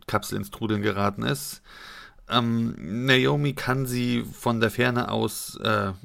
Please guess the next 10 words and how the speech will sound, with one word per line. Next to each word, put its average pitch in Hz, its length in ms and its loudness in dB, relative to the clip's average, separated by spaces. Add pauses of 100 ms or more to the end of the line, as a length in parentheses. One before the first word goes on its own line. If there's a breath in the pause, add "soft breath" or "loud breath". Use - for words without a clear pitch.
(220)
stoppen 139 520 0
und 110 400 -6
den 110 140 0
Typen, 135 640 -4
der 127 120 4
da 120 120 6
drin 117 200 -4
sitzt, 117 300 -10
retten, 120 340 -2
aber 147 480 2